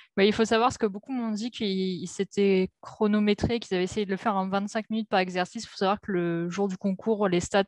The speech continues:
très souvent, vous allez déborder, vous allez mettre, euh, entre trente,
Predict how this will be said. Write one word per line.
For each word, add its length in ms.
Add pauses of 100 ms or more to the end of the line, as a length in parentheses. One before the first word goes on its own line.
très 160
souvent, 360
vous 140
allez 140
déborder, 380
vous 100
allez 160
mettre, 280
euh, 160 (720)
entre 200
trente, 580